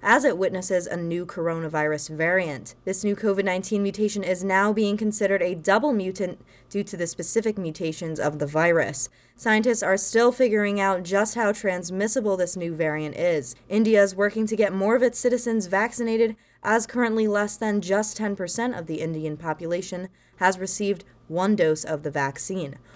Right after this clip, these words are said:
Only two percent of the population is fully vaccinated. In some more positive covid nineteen vaccine news,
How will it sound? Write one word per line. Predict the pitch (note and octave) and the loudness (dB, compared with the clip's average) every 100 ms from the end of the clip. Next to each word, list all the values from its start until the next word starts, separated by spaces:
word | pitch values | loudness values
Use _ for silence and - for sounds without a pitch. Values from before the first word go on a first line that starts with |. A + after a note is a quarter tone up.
| - | -14
Only | - D#3+ D#3+ | -6 -4 -2
two | D3+ G3 | -4 -4
percent | E3 E3+ E3+ D#3 | -4 -4 -4 -4
of | D3+ | -4
the | D#3 | -4
population | C#3+ D3 D#3+ D3+ D3+ D#3 | -4 -4 -2 -2 -2 -4
is | D3+ C#3 - | -8 -8 -10
fully | - F3 E3+ C#3+ | -2 0 0 0
vaccinated. | D3+ D3+ D3+ D#3+ C#3+ C3+ C3 - - _ _ _ _ _ _ _ _ - | 0 -2 -2 -8 -8 -10 -10 -14 -20 _ _ _ _ _ _ _ _ -2
In | A#3 | 0
some | B3 A#3+ | 2 2
more | A3+ | 0
positive | G#3+ - A3+ A#3 A#3+ A3+ - | 0 4 4 6 4 4 2
covid | A#3 G#3+ | 0 2
nineteen | G#3 G3 G3+ G#3+ G#3 | 2 0 -2 0 2
vaccine | F#3 F3+ - G#3 G3+ | 2 2 0 -2 0
news, | G3 G3+ G3+ | 2 0 -2